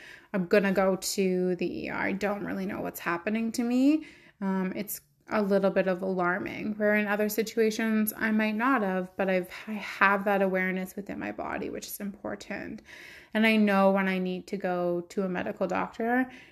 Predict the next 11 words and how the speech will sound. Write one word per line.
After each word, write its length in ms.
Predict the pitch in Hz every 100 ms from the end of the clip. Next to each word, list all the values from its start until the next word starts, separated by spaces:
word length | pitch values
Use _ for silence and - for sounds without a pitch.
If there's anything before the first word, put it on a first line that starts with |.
| _
to 100 | -
get 180 | 214 -
tested 840 | - 202 196 - 202 196 190 190 -
or, 760 | 208 190 190 185 180 175 180 -
you 140 | 208
know, 200 | 185 180
get, 720 | 175 180 - - - - - - - - - - _ _ _ - -
um, 500 | 202 190 185 185 185
my 240 | 185 185 185
physical 840 | - 226 208 226 - 208 196 196
done 640 | 196 190 185 185 185 185